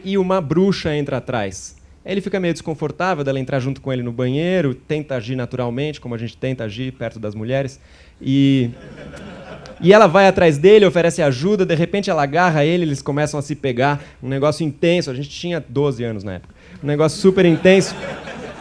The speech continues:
E, só que nisso, as amigas dele, as fadas, entram de novo, elas tão indo pra outra festa, elas agarram, tiram ele daquela situação horrível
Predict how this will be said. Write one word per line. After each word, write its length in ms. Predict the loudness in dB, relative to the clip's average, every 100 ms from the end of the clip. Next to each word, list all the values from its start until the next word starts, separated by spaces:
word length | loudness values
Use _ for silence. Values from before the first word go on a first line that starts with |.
| -16 -16 -18 2
E, 560 | 8 10 8 8 4 2
só 240 | 0 2 2
que 120 | 4
nisso, 380 | 4 2 0 -4 -8 -2
as 220 | 0 2
amigas 420 | 4 4 4 2
dele, 500 | 2 2 2 2 0
as 140 | 0 0
fadas, 440 | 0 2 2 2
entram 340 | 0 0 -2
de 140 | -4 -2
novo, 500 | 0 4 4 2 0
elas 160 | -2
tão 180 | -2 -2
indo 140 | 0 0
pra 120 | -2
outra 160 | -2
festa, 280 | -2 -2 -2
elas 160 | -2 0
agarram, 380 | 0 2 2 0
tiram 400 | 2 2 4 2
ele 160 | 0
daquela 340 | -4 -4 -6 -6
situação 500 | -4 -6 -4 -4 -4
horrível 540 | -4 -4 -4 -4